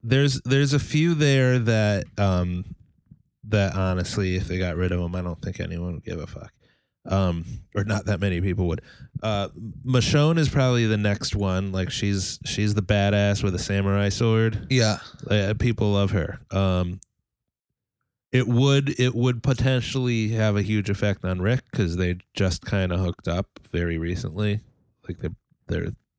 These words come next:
Speaker 1: seeing each other or whatever the hell you call it in the apocalypse. Um, uh, killing Maggie would be a shock because she is pregnant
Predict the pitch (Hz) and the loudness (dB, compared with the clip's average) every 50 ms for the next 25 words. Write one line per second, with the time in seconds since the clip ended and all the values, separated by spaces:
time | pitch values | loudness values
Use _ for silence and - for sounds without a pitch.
0 | _ _ _ _ _ _ _ _ _ _ _ _ _ _ _ _ _ _ - - | _ _ _ _ _ _ _ _ _ _ _ _ _ _ _ _ _ _ -12 -8
1 | - 87 87 90 92 92 92 92 95 95 - 101 95 92 92 98 98 98 92 87 | -6 -4 -4 -2 -2 -2 -2 -2 -2 -2 -2 -2 0 0 0 0 0 0 0 0
2 | 87 85 85 90 - - - - 87 87 87 87 85 90 92 92 90 90 90 - | -2 -2 -4 -6 -4 -4 -4 -2 0 0 0 0 0 0 0 2 2 2 0 -2
3 | - - 90 95 98 95 92 82 - - - 87 87 92 92 - - - - - | -2 -2 -2 0 0 0 0 -2 -2 -6 -8 -8 -6 -8 -8 -10 -8 -8 -6 -4
4 | - - 98 98 - - 92 - - - - - - - _ _ _ _ _ _ | -2 -2 -2 -2 -2 -2 -2 -2 -4 -6 -8 -12 -14 -20 _ _ _ _ _ _
5 | _ _ _ _ - 98 101 95 92 90 87 85 85 92 110 117 - _ _ _ | _ _ _ _ -2 0 2 2 4 2 2 0 -2 -4 -8 -10 -16 _ _ _
6 | - - - - _ _ _ _ _ _ _ _ _ _ _ _ _ _ _ _ | -14 -14 -14 -14 _ _ _ _ _ _ _ _ _ _ _ _ _ _ _ _
7 | _ _ _ _ _ _ _ _ _ _ _ _ _ _ _ _ _ _ _ _ | _ _ _ _ _ _ _ _ _ _ _ _ _ _ _ _ _ _ _ _
8 | _ _ _ _ _ _ _ _ _ _ _ _ - 107 101 98 98 98 - - | _ _ _ _ _ _ _ _ _ _ _ _ -2 0 0 2 0 0 0 0
9 | - 143 135 127 127 123 113 110 104 98 95 98 107 107 113 131 135 135 135 135 | 0 2 2 2 2 0 0 0 0 0 0 0 0 0 0 0 0 0 -2 -4
10 | - - _ _ - - 127 127 120 117 131 127 127 127 127 127 - - 127 113 | -6 -12 _ _ -4 -2 -2 0 0 0 0 2 2 2 0 0 0 0 -2 -2
11 | - - - 123 117 117 117 113 - - 127 113 101 - - 110 104 104 98 - | 0 0 0 0 2 0 0 -2 -2 -2 -2 -2 -2 -2 -2 0 0 0 0 -2
12 | - - 110 104 101 95 85 98 98 92 90 - - - 95 95 98 - 123 123 | -4 -2 -2 -2 -2 0 0 0 0 0 -2 -4 -2 -2 -2 -2 -2 -2 -2 -2
13 | 123 131 131 | -2 -2 -6